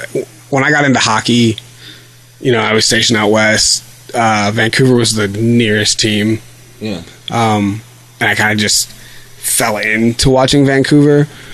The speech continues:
Speaker 1: They were good, but they weren't great. Um, when I first started watching them, at least. Um, but you kinda fall into that, and,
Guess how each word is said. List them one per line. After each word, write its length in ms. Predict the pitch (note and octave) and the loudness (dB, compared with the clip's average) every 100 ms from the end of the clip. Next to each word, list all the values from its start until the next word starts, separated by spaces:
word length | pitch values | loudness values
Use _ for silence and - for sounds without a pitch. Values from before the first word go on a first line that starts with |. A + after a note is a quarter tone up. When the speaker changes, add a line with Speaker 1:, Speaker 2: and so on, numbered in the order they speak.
| - - | -18 -2
Speaker 1:
They 100 | F3+ | 2
were 100 | F#3 | 4
good, 340 | C3 C#3 B2+ B2+ | 2 2 2 2
but 100 | B2+ | 2
they 80 | |
weren't 260 | C3 C3 A2 | 2 0 0
great. 680 | B2 A2+ A2+ A#2 - - - - - B2+ | 0 0 2 0 -2 -4 -4 -6 -6 -2
Um, 480 | A#2 A2+ A2 A2 G#2 - - - - - - - - - - - - - - | 0 2 2 2 -2 -10 -20 -20 -20 -20 -20 -20 -20 -20 -20 -20 -20 -20 -6
when 160 | A#2+ | -2
I 80 | A2 | -2
first 220 | - A2+ | 0 0
started 180 | - A2 | 2 0
watching 300 | G#2 G#2 G#2 | 0 0 -2
them, 80 | G2+ | -2
at 60 | G2 | -2
least. 500 | G#2 G#2 - - - - - | -2 0 -2 -2 -4 -8 -6
Um, 480 | A2 A2 G#2 G#2 G#2 - - - - - - - _ _ - - - - - - | -2 0 0 0 -4 -12 -20 -20 -20 -20 -20 -20 _ _ -20 -20 -20 -20 -20 -4
but 340 | D3+ B2+ A#2 - - - - - - - - - - | 0 0 0 -4 -12 -20 -20 -20 -20 -20 -20 -20 -8
you 120 | D#3+ | -4
kinda 240 | F#3 F#3+ D#3 | -2 0 0
fall 340 | - C3 B2 | 0 0 2
into 300 | A#2+ A#2 - | 2 0 0
that, 220 | A2+ A2+ A2 | 0 0 0
and, 120 | C#3 | 0